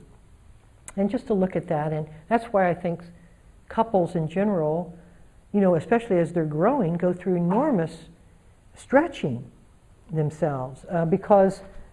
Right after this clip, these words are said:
uh, whatever it is that you've agreed of, on in your partnership, uh, becomes exposed.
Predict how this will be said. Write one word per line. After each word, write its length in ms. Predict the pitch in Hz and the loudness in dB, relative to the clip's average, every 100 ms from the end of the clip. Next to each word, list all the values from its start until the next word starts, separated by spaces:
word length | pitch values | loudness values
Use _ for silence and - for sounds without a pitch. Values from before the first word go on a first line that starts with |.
| - - - - - | -20 -20 -20 -14 2
uh, 60 | 185 | 6
whatever 840 | 190 196 294 349 285 208 202 - - | 8 8 6 6 6 6 2 -6 -6
it 160 | 220 185 | 0 4
is 340 | 180 156 170 | 6 4 2
that 260 | - 175 180 | 2 0 2
you've 200 | 196 196 | 0 2
agreed 540 | 180 151 170 208 240 | 2 2 2 4 4
of, 360 | 175 143 147 160 175 | 2 2 -2 -6 -8
on 400 | 160 160 160 165 175 - - - - - | -6 -4 -2 -4 -8 -18 -20 -20 -20 -8
in 240 | 180 175 170 | -4 0 0
your 480 | 165 156 151 156 151 - - - | 0 -2 -2 -4 -8 -18 -20 -20
partnership, 880 | - 233 240 190 - - 151 147 - - - - - - - - - - - | 2 2 2 -2 -2 -4 -4 -4 -10 -20 -20 -20 -20 -20 -20 -20 -20 -14 -6
uh, 280 | 165 160 160 - - - - 180 - | -2 -2 -4 -10 -20 -20 -18 -10 -2
becomes 340 | 180 220 208 | 2 4 4
exposed. 800 | 190 - - 302 269 135 - - | 0 -4 2 4 4 0 -4 -16